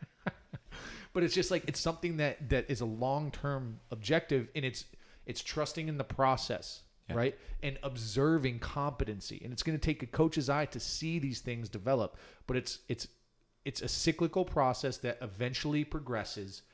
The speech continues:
Speaker 1: right? And, uh, it starts with a s-, a fine-, like we said before, finite set of movements, some basic barbell stuff and some sprinting. And then as you can, as you, a coach, during your life cycle,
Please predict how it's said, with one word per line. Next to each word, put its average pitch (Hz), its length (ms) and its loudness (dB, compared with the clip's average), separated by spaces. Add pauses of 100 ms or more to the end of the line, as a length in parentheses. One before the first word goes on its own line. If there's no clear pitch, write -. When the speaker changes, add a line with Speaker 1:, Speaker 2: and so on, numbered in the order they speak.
(280)
Speaker 1:
right? 113 300 4 (340)
And, 120 300 2
uh, 113 220 6 (100)
it 123 100 -6
starts 127 300 2
with 120 100 0
a 113 40 2
s-, - 340 -4
a 113 80 -4
fine-, 104 320 -2
like 110 160 -2
we 135 80 0
said 143 180 2
before, 139 300 2
finite 101 420 0
set 139 140 6
of 156 60 4
movements, 120 420 6
some 92 140 -6
basic 95 300 0
barbell 123 280 4
stuff 123 240 -2
and 139 100 -8
some 151 140 -8
sprinting. 127 560 -4
And 117 100 -6
then 107 280 -2 (260)
as 95 240 -2
you 127 380 6 (160)
can, 120 340 -6 (260)
as 95 220 -8
you, 143 720 2
a 139 60 -10
coach, 131 520 -2 (260)
during 110 220 0
your 156 140 4
life 131 220 2
cycle, 113 420 -2